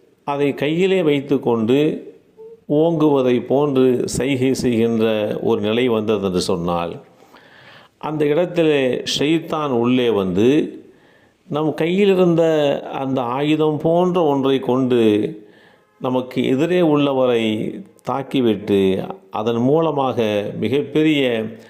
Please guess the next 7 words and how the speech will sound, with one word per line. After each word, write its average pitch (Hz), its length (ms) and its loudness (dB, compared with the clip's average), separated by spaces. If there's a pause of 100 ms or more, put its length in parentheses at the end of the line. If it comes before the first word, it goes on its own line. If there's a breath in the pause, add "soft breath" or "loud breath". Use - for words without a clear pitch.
(640 loud breath)
பகைமையை 151 960 0
ஏற்படுத்தி 110 580 -2
விடுகிறான் 92 720 -4 (140)
என்று 117 360 -2
எச்சரிக்கை 156 600 0
செய்யப்படுகின்றோம். 95 840 -2 (2500 soft breath)
உங்களுக்கிடையே 180 1200 0